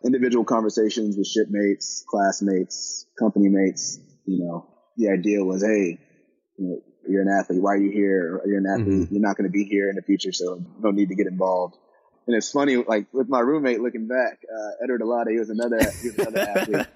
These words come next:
Speaker 1: Yeah, I was seen as a motivated athlete,
Speaker 2: Yep.
Speaker 1: uh, in that realm, as, almost as if I was doing too much. So you had a double stigma almost.
Speaker 2: Absolutely, right?
Speaker 1: Um,
Speaker 2: Yeah, no, talk about
Speaker 1: yeah.
Speaker 2: that, please.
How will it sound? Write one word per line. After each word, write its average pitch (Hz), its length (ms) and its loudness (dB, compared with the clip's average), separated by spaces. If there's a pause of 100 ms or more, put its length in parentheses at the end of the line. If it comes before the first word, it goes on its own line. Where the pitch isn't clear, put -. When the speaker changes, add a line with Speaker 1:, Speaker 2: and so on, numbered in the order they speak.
(440)
Speaker 1:
Yeah, - 200 -4
I 117 40 2
was 113 180 0
seen 127 220 2
as 120 140 2
a 120 40 -2
motivated 123 520 0
athlete, 104 480 -4 (100)
Speaker 2:
Yep. 110 200 2
Speaker 1:
uh, 107 180 -2 (100)
in 110 80 0
that 131 160 2
realm, 107 320 -4
as, 107 100 -4 (100)
almost 123 260 0
as 117 100 0
if - 80 2
I 117 80 2
was 101 160 2
doing 127 240 4
too 120 140 2
much. 101 340 -4 (120)
So 123 80 -2
you 120 140 4
had 113 140 4
a 95 60 -4
double 131 280 2
stigma 104 380 0
almost. 95 400 -6
Speaker 2:
Absolutely, 127 580 2
right? 113 220 2
Speaker 1:
Um, 95 80 -2
Speaker 2:
Yeah, 165 160 2
no, 131 240 2
talk 196 300 0
about 113 220 2
Speaker 1:
yeah. - 20 2
Speaker 2:
that, 95 260 0
please. 131 400 0